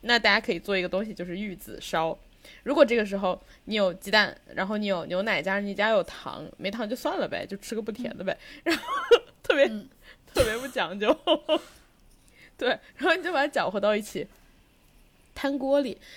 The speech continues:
Speaker 1: 它其实也特别好做，就玉子烧是我完全不会做饭的时候，就是我现在的水平就是说，
Speaker 2: 嗯。
Speaker 1: 能吃，但不好吃。
Speaker 2: 嗯。
Speaker 1: 但我那个时候就是完全不会，
Speaker 2: 嗯。
Speaker 1: 那个完全不会的情况下，你其实都不太会做失败。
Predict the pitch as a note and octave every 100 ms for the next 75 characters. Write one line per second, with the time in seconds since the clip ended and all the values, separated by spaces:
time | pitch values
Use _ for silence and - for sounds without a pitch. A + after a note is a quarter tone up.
0 | - - F4 F#4 - A3+ C4+ F#3+ - B3
1 | G#3 - - F3+ - - _ - C4 A3+
2 | - - D4+ - G3+ F3 - B3 B3 B3+
3 | G#3 G#2 - - G3+ C4+ E4 G#3+ G#3 G3
4 | G3 G3 F3 - E3 - _ - - -
5 | C4+ C#4 A#3 - D#4+ D#4 A#3+ C4 B3 A3
6 | F#3 F#3+ F#3 F#3+ F3+ - _ - - -
7 | G3 C4 - F4 F#4 - _ D#4 C#4+ A#3
8 | - - - A3 A#3+ _ _ C4 B3 -
9 | D#4+ A3+ C4 C#4 - G#3 B3 A#3 F#3+ F3
10 | B3+ C#4 F#3+ - F#3+ - - - - F4
11 | D4+ A3 E3 G3+ C4+ D#4+ A3+ D4 A3+ G3
12 | G3+ G#3 F3+ D#3+ - F3+ F#3 F#3 F#3+ F#3+
13 | F3 F3 - F3+ E3